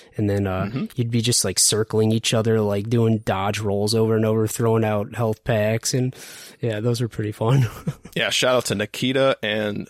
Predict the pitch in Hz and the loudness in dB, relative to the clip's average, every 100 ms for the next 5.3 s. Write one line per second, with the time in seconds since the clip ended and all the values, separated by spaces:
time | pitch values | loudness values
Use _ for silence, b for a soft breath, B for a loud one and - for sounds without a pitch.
0 | _ - - - 110 117 82 82 87 _ | _ -6 -4 -2 -2 -4 -6 -6 -12 _
1 | _ 71 107 120 120 98 87 98 92 90 | _ -8 -2 -2 -2 -4 -4 -2 -2 -2
2 | 87 87 90 82 - - 113 92 90 85 | -2 -2 -4 -8 -10 -10 -6 -6 -6 -8
3 | 85 80 85 69 69 - - _ _ _ | -8 -6 -6 -6 -6 -10 -14 _ _ _
4 | - - - 71 65 - 85 85 82 73 | -10 -8 -6 -6 -6 -6 -6 -6 -6 -8
5 | 65 58 | -10 -12